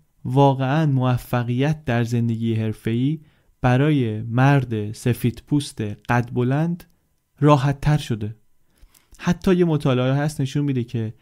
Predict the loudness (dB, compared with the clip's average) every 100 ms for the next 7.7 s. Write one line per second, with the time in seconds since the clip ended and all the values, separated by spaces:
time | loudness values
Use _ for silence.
0 | _ _ -4 0 2 0 -2 -4 0 2
1 | 2 -2 0 0 0 -2 -2 -2 -2 -2
2 | -2 -2 0 0 0 -8 -20 _ _ _
3 | _ -4 0 2 2 2 2 2 2 2
4 | 0 0 0 -2 0 0 -2 -2 -2 -2
5 | -2 -2 -2 -2 -2 -2 -4 -10 _ _
6 | 0 2 4 2 0 -2 -2 -4 -2 -2
7 | -2 -2 0 0 2 2 0